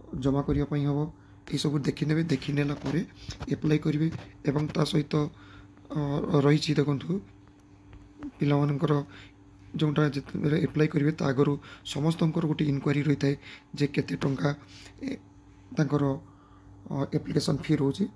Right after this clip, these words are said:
ସେଇଟା ଦେଖନ୍ତୁ ଏଠି ରହିଛି, ଉଁ,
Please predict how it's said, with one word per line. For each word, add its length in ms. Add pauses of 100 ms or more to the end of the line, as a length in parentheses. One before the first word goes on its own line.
(240)
ସେଇଟା 240
ଦେଖନ୍ତୁ 340
ଏଠି 200
ରହିଛି, 320 (1700)
ଉଁ, 380